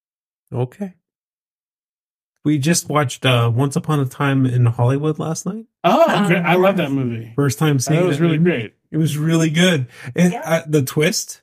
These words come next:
Speaker 1: the twist at the end was wild because it's based on historical things,
Speaker 2: Mm-hmm.
Speaker 1: and you're like, "Oh, I get the," uh, what, actually, historical things I don't know that much about, but enough that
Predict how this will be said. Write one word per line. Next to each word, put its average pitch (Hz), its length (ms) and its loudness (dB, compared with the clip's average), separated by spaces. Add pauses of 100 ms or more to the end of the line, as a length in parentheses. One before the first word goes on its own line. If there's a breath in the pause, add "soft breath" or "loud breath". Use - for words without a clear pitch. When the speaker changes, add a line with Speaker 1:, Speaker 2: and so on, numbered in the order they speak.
(160)
Speaker 1:
the 147 100 0
twist 175 320 2
at 180 120 -6
the 156 180 0
end 185 360 0
was 220 400 2 (300 loud breath)
wild 185 600 2
because 151 320 0
it's 147 240 -4
based 156 380 -2
on 151 340 2
historical 175 720 0
things, 175 460 4
Speaker 2:
Mm-hmm. 285 100 2
Speaker 1:
and 151 100 0
you're 147 160 0
like, 135 240 -2 (180)
"Oh, 196 400 0
I 120 120 2
get 135 180 0
the," 131 340 -2 (640)
uh, 135 140 2
what, 214 280 2
actually, 190 300 0
historical 254 400 -4
things 190 180 2
I 165 100 4
don't 170 180 2
know 147 140 2
that 131 520 0
much 147 320 0
about, 117 480 -4
but 127 220 -2
enough 160 420 0
that 139 540 -2